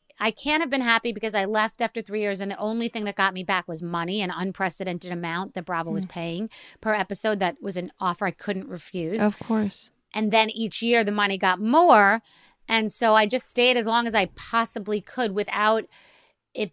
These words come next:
Speaker 1: being, I mean, there's a head of the entertainment industry, like, one, a big powerhouse guy that's, like, top twenty most powerful in Hollywood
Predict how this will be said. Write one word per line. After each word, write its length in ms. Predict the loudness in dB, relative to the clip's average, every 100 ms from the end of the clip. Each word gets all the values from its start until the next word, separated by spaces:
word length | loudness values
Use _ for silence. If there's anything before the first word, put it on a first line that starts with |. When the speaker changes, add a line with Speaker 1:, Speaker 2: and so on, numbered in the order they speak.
| -6
Speaker 1:
being, 540 | -4 0 0 -2 -6
I 120 | -4 -2
mean, 160 | -2
there's 240 | -2 -2 0
a 160 | -2 -6 -20 -14
head 260 | -2 0
of 120 | 0 0
the 160 | 0
entertainment 480 | -2 -4 -4 -4 -4
industry, 260 | -6 -6 -6
like, 140 | -4
one, 140 | -6 -8
a 100 | -6
big 300 | -4 -4 -2
powerhouse 640 | -2 0 0 -4 -6 -8
guy 260 | -4 -2
that's, 220 | -4 -8 -12
like, 120 | -14 _ _ _ _ -20 -20 -20
top 280 | -6 -6 -6
twenty 260 | -8 -6 -6
most 200 | -6 -6
powerful 340 | -6 -6 -8
in 60 | -8
Hollywood 440 | -6 -6 -8 -12